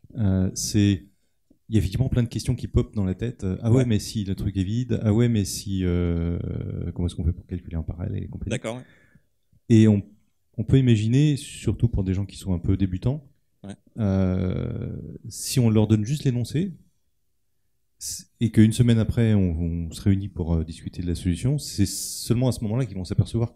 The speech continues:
Speaker 1: de ces questions. Et ils aimeraient
Speaker 2: Ouais.
Speaker 1: bien avoir à nouveau un peu plus de temps pour, euh, réfléchir à comment est-ce qu'on les résout, et cetera.
Speaker 2: Mm.
Speaker 1: Est-ce que c-, comment ça se fait, euh, ferait le mieux en, en disant, bah, on se reprend une semaine ou on se fait un point en milieu de semaine ou je sais pas, euh.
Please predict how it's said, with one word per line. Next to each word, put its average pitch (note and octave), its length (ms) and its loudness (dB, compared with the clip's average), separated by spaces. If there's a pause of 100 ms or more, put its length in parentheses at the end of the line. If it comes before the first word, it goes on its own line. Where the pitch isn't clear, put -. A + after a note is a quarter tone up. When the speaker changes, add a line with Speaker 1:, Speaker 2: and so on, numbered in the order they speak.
Speaker 1:
de F#2 80 -4
ces F#2 140 -4
questions. C3 360 -8 (720)
Et A2 120 6
ils G#2+ 160 6
aimeraient G#2+ 140 6
Speaker 2:
Ouais. G#2+ 40 6
Speaker 1:
bien D#3 160 8
avoir G#2+ 300 0
à A#2+ 40 2
nouveau A#2+ 200 6
un A2+ 60 4
peu - 120 4
plus G#2+ 160 -2
de A#2 80 6
temps - 220 2 (500)
pour, A2 140 0
euh, G2 180 -2
réfléchir G2+ 500 -2
à F#2+ 60 0
comment A2 220 2
est-ce G2 100 2
qu'on G2+ 140 0
les F2+ 80 2
résout, G#2+ 320 6
et A#2+ 60 0
cetera. A2+ 380 -6 (440)
Speaker 2:
Mm. - 80 -10
Speaker 1:
Est-ce - 120 -6
que - 80 2
c-, - 300 -8
comment G#2 200 2
ça G#2 100 2
se - 100 -8
fait, A2+ 360 4
euh, G2 240 -4
ferait G#2 280 4
le G#2 60 4
mieux A2 280 4
en, G2 60 4
en F#2 340 0
disant, F2+ 200 -4
bah, F#2 100 0
on F2 100 0
se - 100 -8
reprend - 240 -4
une F#2+ 80 -2
semaine C3+ 300 0
ou A2+ 120 2
on F#2+ 140 2
se - 100 -10
fait G2 80 -4
un F#2+ 60 0
point G#2 180 2
en G2 60 2
milieu F#2+ 180 2
de F#2 40 -4
semaine A2 420 -2
ou A2 100 -2
je - 60 -8
sais - 60 -18
pas, F#2 140 -4
euh. G2 180 -8